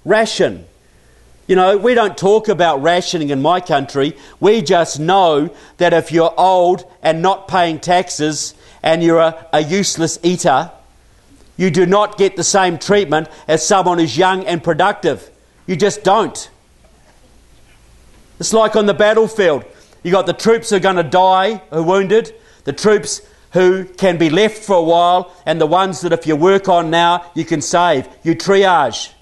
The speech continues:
Doctors triage all the time 'cause it's a fixed budget,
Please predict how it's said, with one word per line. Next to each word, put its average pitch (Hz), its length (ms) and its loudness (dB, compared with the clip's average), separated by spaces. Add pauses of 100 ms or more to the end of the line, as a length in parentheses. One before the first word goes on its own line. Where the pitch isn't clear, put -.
(500)
Doctors 202 440 0
triage 196 680 2 (200)
all 202 340 2
the 196 100 0
time 202 460 0 (220)
'cause 175 260 0
it's 190 200 -2
a 180 80 2
fixed 190 540 -4 (160)
budget, 185 500 0